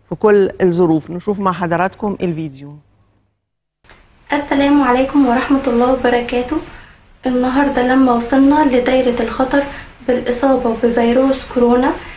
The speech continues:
Speaker 2: لازم نتأكد على أهمية الوقاية بعدة خطوات.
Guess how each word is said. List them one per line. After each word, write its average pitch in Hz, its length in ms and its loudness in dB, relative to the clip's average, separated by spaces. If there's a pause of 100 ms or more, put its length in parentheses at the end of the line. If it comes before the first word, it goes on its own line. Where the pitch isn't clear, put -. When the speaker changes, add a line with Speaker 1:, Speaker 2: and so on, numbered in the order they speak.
(260)
Speaker 2:
لازم 277 460 2
نتأكد 269 520 -6
على 233 200 0
أهمية 254 580 2
الوقاية 240 540 0 (680)
بعدة 262 300 -2
خطوات. 226 680 -4